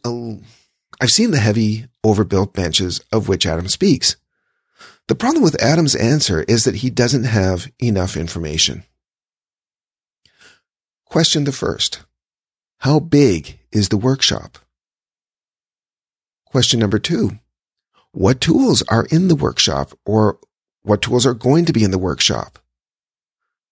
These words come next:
Specifically, the table saw. Is it a heavy cabinet saw? Or is it a more portable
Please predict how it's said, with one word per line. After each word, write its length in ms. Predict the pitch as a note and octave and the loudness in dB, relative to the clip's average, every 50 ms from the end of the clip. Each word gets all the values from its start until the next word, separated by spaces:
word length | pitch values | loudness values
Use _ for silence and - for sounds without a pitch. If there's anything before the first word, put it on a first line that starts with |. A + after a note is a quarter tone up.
| _ _ _ _ _ _ _ | _ _ _ _ _ _ _
Specifically, 580 | - - - A2+ - - G#3 - E3+ - A2 G#2+ | -8 -4 -2 0 0 0 0 0 -2 -2 -2 -2
the 120 | A2+ C3 | -2 -2
table 280 | - C#3+ D3+ G3 F#3+ D3+ | 0 2 2 2 2 0
saw. 300 | - - D#2+ A1+ G#1+ B1+ - | 0 -2 -2 -4 -6 -8 -6
Is 140 | A#2+ G#2+ G#2+ | -4 -2 -2
it 120 | G#2+ - _ _ _ _ _ _ | -2 -4 _ _ _ _ _ _
a 80 | A2+ G#2+ | -2 -2
heavy 380 | F#2+ G#2 B2+ C3 C#3+ C3 B2+ | 2 2 2 2 4 2 2
cabinet 520 | A#2+ - - G#2+ G#2+ G2+ A2 C3+ D3 C3+ - | 0 -2 -2 0 2 2 2 2 0 0 0
saw? 460 | - - B2+ C3+ D#3 F3 G3 F3+ F3 _ _ _ _ _ _ _ _ _ _ _ _ _ _ _ _ _ _ | 0 0 0 0 0 -2 -4 -6 -10 _ _ _ _ _ _ _ _ _ _ _ _ _ _ _ _ _ _
Or 220 | - B2+ B2+ C3+ | -2 2 2 4
is 240 | C3 B2 B2+ B2 A2+ | 4 4 4 2 4
it 220 | A#2+ A2+ A2+ G#2+ A2 | 2 2 2 2 0
a 40 | |
more 240 | G#2+ G#2+ G#2+ G#2+ G#2+ G2+ | 0 0 0 0 -2 -2
portable 600 | - - - B2 C#3 C#3 G2+ G#2 F#2+ G2 G2+ | -4 -6 -2 -2 0 0 0 -2 -4 -4 -6